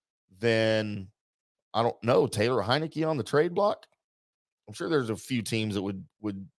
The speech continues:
love to have Heinicke, at least as a number two. If he's not gonna be a number two in Washington, he'd love to be a number two or even, maybe even a number one somewhere. There's still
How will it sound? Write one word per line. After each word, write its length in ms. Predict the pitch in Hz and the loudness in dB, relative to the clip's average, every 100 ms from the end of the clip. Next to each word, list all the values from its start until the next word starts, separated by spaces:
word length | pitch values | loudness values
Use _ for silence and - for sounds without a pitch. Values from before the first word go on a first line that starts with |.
| - | -4
love 360 | 110 117 113 | 4 6 6
to 80 | 98 | 4
have 180 | 101 95 | 2 4
Heinicke, 600 | 101 98 90 92 85 90 _ _ _ _ 117 | 2 0 -2 -8 -12 -14 _ _ _ _ -4
at 100 | 110 | 2
least 280 | 147 151 131 | 4 6 4
as 140 | 110 | 4
a 60 | 117 | 4
number 280 | 117 107 | 4 2
two. 260 | - 120 101 | 2 2 2
If 120 | 90 | 2
he's 140 | 131 120 | 2 4
not 120 | 104 | 4
gonna 140 | 107 | 4
be 100 | 107 | 0
a 60 | 104 | 0
number 200 | 104 101 | 0 -2
two 220 | - 101 | -2 -2
in 80 | 92 | 4
Washington, 480 | 95 95 80 92 95 | 6 6 0 -8 -6
he'd 160 | 98 | 0
love 160 | 95 95 | 0 0
to 60 | |
be 160 | 92 92 | -2 -4
a 20 | |
number 240 | 95 95 98 | -2 -6 -8
two 260 | - 98 | -6 -4
or 100 | 95 | -2
even, 140 | 104 95 | -2 0
maybe 240 | 110 104 | 0 0
even 140 | 95 | -2
a 60 | 95 | 0
number 240 | 98 92 | 0 2
one 280 | 92 101 92 | 2 2 0
somewhere. 360 | 87 104 95 95 | 0 -2 0 2
There's 160 | 107 | 0
still 340 | - 113 95 | 4 4 4